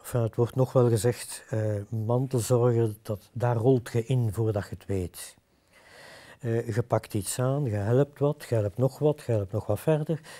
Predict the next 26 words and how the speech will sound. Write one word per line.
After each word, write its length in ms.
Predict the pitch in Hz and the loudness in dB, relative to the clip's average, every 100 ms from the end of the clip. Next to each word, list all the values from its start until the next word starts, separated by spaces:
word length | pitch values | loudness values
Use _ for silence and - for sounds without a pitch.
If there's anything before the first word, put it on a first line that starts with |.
| - | -6
je 80 | 110 | -2
gaat 180 | 110 107 | -2 -2
nog 120 | 104 | -4
iets 220 | 98 - | -4 -2
meer. 420 | 135 147 170 - - - - - - - - _ _ _ _ _ _ _ _ - | 0 0 -2 -6 -18 -20 -20 -20 -20 -20 -20 _ _ _ _ _ _ _ _ -2
En 180 | 131 | 0
voordat 320 | 113 165 147 127 | 6 6 8 4
je 60 | |
het 100 | 104 | 4
weet, 220 | 127 165 | 6 6
zijt 280 | - 143 139 | 4 4 4
je 100 | - | 6
eigenlijk, 600 | 135 131 127 120 - - _ _ - - _ _ _ _ _ - | 6 6 4 2 -4 -18 _ _ -20 -20 _ _ _ _ _ -10
eh, 100 | 120 - | -10 -4
is 180 | 139 117 | -2 2
je 100 | 120 | 4
leven 380 | 113 143 151 143 | 8 10 8 6
eigenlijk 300 | 135 123 123 | 6 4 4
al 180 | 117 | 4
een 60 | 117 | 4
heel 120 | 139 | 4
stuk 300 | - - 131 | 2 0 0
ingebouwd 680 | 131 139 135 123 131 127 - - | 2 4 4 4 4 4 0 0
in 280 | 135 135 - - | 2 2 -2 -12
helpen 480 | - 127 127 110 107 | 2 4 4 2 -2
van. 280 | 95 98 80 | -2 -2 -6